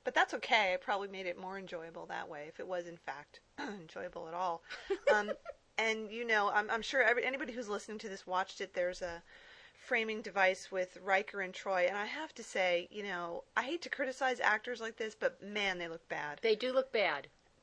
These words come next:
Speaker 1: They looked fat and old, and, uh, apparently this was supposed to take place during regular T N G, and I don't know the episode that they may have been referring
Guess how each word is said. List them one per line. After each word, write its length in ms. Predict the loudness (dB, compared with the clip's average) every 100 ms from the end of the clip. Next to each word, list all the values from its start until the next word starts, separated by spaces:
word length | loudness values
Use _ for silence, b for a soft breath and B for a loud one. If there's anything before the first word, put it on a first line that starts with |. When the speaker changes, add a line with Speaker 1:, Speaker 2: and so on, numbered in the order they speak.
| -4
Speaker 1:
They 120 | -2
looked 220 | -2 -6
fat 420 | 2 6 8 8 4
and 140 | -4 0
old, 480 | 2 4 2 0 -4 -6
and, 380 | -6 -6 -8 -14 _ -6 -6
uh, 40 | -2
apparently 480 | -2 -2 0 0 -2
this 220 | -4 -4
was 120 | -4 -6
supposed 320 | -2 -2 -2
to 60 | -6
take 260 | -6 -6
place 360 | -2 -2 -2 -8 -4
during 480 | -2 0 -2 -6 -10 b b
regular 420 | 2 2 2 0 -2
T 300 | -4 -8 -8
N 140 | -8
G, 240 | -8 -6
and 160 | -4 -6
I 200 | -4 -4
don't 320 | -2 -4 -4 -4
know 260 | -4 -4
the 140 | -4 -6
episode 400 | -6 -8 -6 -2
that 140 | -2
they 100 | -2
may 300 | -4 -4 -4
have 160 | -6 -10
been 160 | -10
referring 520 | -10 -14 -10 -8 -8